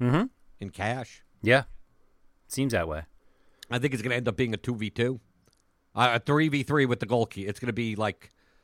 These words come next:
Speaker 2: like, what, what's your defender? Like, what's your, your, your, uh, your
Speaker 1: Right.
Speaker 2: utility position?
Speaker 1: Right.
Speaker 2: I
Speaker 1: Yeah, it's a
Speaker 2: think.
Speaker 1: It's a five hundred dollar difference between the most expensive and least expensive goalkeeper. I mean,
Speaker 2: Right,
Speaker 1: there are
Speaker 2: yeah.
Speaker 1: only four of them, but that's a,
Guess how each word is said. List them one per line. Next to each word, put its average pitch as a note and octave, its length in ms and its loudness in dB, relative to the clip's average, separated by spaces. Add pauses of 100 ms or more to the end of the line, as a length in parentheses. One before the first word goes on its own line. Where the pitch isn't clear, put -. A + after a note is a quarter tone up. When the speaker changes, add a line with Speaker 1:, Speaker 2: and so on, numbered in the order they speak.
(260)
Speaker 2:
like, F2 140 -8
what, G#2 340 -2 (640)
what's G#2 280 -4
your A#2+ 180 0
defender? G2 760 -2 (120)
Like, F#2 220 -2
what's A#2 160 0
your, A2 160 2 (100)
your, A2 160 2
your, G#2 300 0
uh, F#2+ 260 0 (580)
your G2 100 -4
Speaker 1:
Right. G#2 60 -2
Speaker 2:
utility A2+ 420 0
position? D#2 540 -10 (120)
Speaker 1:
Right. G2+ 200 -2 (800)
Speaker 2:
I A2+ 80 4
Speaker 1:
Yeah, B2+ 60 10
it's A2 120 6
a C3+ 60 6
Speaker 2:
think. - 220 -4 (240)
Speaker 1:
It's C3 80 2
a C3 40 4
five C#3 260 10
hundred C3+ 160 6
dollar A2+ 260 8
difference G2 400 0
between G#2 320 -2
the F#2+ 60 0
most G2+ 260 0
expensive F#2+ 760 -2
and G2+ 140 -4
least G2 220 -4
expensive F2+ 460 -4
goalkeeper. - 580 -8 (1400)
I A2+ 40 -2
mean, A2 120 4
Speaker 2:
Right, G2 100 0
Speaker 1:
there A2 80 6
are G#2 40 8
Speaker 2:
yeah. - 20 4
Speaker 1:
only F#2+ 120 2
four A2 240 6
of - 80 -2
them, E2 180 -4
but F#2+ 100 -2
that's A2 220 4
a, G2 160 2